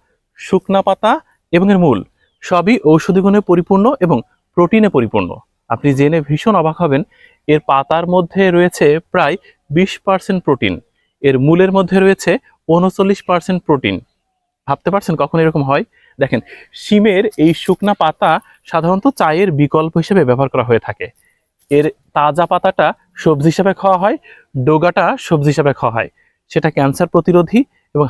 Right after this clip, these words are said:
হার্ট ভালো রাখে, রক্ত পরিষ্কার করে। আমার হাতে দেখেন ফোর অ্যাঙ্গেলড শিম,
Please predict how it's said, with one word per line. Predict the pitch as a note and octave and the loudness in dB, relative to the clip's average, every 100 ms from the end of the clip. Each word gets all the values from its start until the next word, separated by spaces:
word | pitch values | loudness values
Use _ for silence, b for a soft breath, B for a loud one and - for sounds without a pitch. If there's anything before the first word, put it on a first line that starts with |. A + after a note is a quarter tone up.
| - | -2
হার্ট | C3 D#3+ D#3+ B2+ | -2 -2 -2 -2
ভালো | C3 C#3 D#3+ | -2 0 0
রাখে, | - B3 - b b - | -2 -4 -6 b b 0
রক্ত | C3+ D3 - F#3 | 2 0 -2 -2
পরিষ্কার | D#3+ - B2 A#2 | -2 -2 -4 -4
করে। | G#2 - _ _ _ _ _ - | -4 -6 _ _ _ _ _ -6
আমার | D3 D3 | -4 0
হাতে | D3 E3 E3 B3+ - _ _ | 0 2 0 0 -6 _ _
দেখেন | C#3 A#2+ G#2+ - _ _ _ _ _ - | -4 -2 -6 -8 _ _ _ _ _ -2
ফোর | F#3 G3+ | 2 2
অ্যাঙ্গেলড | F3+ F3 E3+ - | 0 2 0 0
শিম, | - A2+ | -2 -2